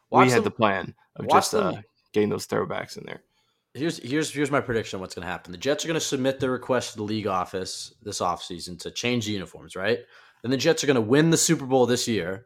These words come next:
Speaker 1: with Aaron Rodgers, but then they're gonna change the uniforms back to the eighties logo. They'll go back to sucking, and then all the Jets fans who hate these current uniforms will be nostalgic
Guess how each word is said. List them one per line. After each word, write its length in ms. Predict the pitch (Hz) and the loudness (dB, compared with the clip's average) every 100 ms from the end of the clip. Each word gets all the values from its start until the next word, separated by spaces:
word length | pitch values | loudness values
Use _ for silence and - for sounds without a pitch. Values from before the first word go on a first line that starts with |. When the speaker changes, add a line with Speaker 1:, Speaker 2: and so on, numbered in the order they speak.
| - | -8
Speaker 1:
with 160 | 107 | 0
Aaron 200 | 113 107 | 2 2
Rodgers, 600 | 101 90 85 82 95 - - _ _ _ _ | 2 0 0 -6 -8 -10 -16 _ _ _ _
but 100 | 120 | 4
then 100 | 147 | 6
they're 100 | 147 | 8
gonna 140 | 139 127 | 6 4
change 380 | - 139 135 113 | 2 0 0 0
the 100 | 120 | -2
uniforms 720 | 110 - 90 82 107 - - - | -2 -4 -10 -10 -12 -14 -10 -2
back 220 | 110 107 | -2 0
to 80 | 104 | -4
the 40 | |
eighties 220 | 98 90 | -4 -6
logo. 380 | 90 85 92 107 | -8 -8 -8 -4
They'll 120 | 127 127 | 0 4
go 140 | 147 | 6
back 240 | 156 151 - | 8 8 4
to 60 | |
sucking, 560 | - 151 139 107 95 101 | 2 4 4 2 -4 -4
and 120 | 113 | -2
then 120 | 120 | 0
all 360 | - 127 139 143 | 2 6 6 6
the 100 | 127 | 2
Jets 260 | 117 131 - | 0 0 -2
fans 340 | 120 110 107 | -4 -4 -4
who 220 | 113 110 | -4 -4
hate 300 | 104 131 139 | -2 -2 -2
these 160 | 120 107 | -6 -6
current 320 | - 131 107 | -2 -2 -2
uniforms 420 | 101 - 101 95 | -8 -8 -10 -10
will 60 | 92 | -10
be 120 | 104 | -10
nostalgic 720 | 98 - 139 135 117 98 - | -8 4 8 8 6 -2 -6